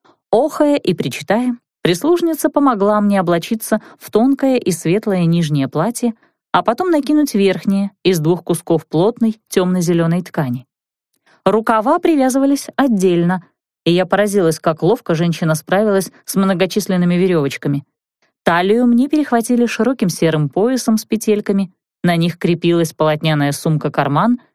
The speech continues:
и разные мелочи. Я видела такие пояса на местных девах.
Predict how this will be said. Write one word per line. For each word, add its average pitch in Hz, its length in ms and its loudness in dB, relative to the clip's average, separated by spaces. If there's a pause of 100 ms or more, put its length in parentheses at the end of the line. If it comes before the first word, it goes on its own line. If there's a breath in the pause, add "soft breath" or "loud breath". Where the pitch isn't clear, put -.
(120)
и 330 80 4
разные 254 380 2
мелочи. 151 520 -2 (440)
Я 294 220 4
видела 277 400 2
такие 226 340 0
пояса 180 440 0
на 160 120 2
местных 175 380 -2
девах. 151 460 -2